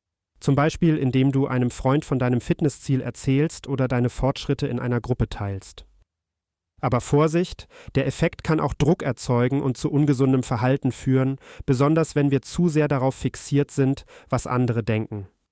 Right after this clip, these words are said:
Daher ist es wichtig, ein Gleichgewicht zu finden und sich selbst nicht zu hart zu beurteilen. Zum Abschluss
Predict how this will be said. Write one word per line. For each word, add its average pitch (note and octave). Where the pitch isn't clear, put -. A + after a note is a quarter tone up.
Daher C3+
ist -
es C3
wichtig, D3+
ein A#2+
Gleichgewicht B2+
zu -
finden C#3+
und B2
sich -
selbst B2+
nicht C3+
zu G#2+
hart A#2
zu B2
beurteilen. G2+
Zum C#3+
Abschluss D#3+